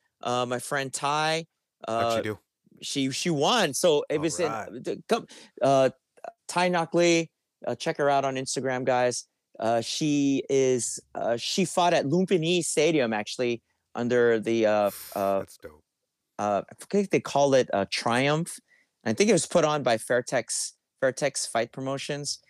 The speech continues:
Speaker 1: And it was a, a big deal for, because for a number of reasons. They had a number of female fighters on the card.
Speaker 2: Mm.
Speaker 1: And for,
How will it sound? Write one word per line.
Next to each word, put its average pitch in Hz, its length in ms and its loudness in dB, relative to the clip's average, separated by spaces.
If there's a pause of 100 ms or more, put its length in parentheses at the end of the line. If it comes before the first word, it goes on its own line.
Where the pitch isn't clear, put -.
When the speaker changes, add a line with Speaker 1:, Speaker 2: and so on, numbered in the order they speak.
(320)
Speaker 1:
And 165 140 6
it - 20 6
was 190 180 4
a, 175 300 4
a 156 80 -2
big 185 340 -2
deal 156 360 0
for, 123 400 -4 (140)
because 135 540 0 (100)
for 165 100 0
a - 20 2
number 147 200 0
of 120 60 0
reasons. 113 280 -2
They 131 80 0
had 131 180 2
a 123 40 -4
number 135 240 0
of - 80 0
female 139 360 -2
fighters 113 360 0
on 98 120 -6
the 98 80 -6
card. 87 320 -2 (600)
Speaker 2:
Mm. 123 60 2
Speaker 1:
And 123 260 2
for, - 320 2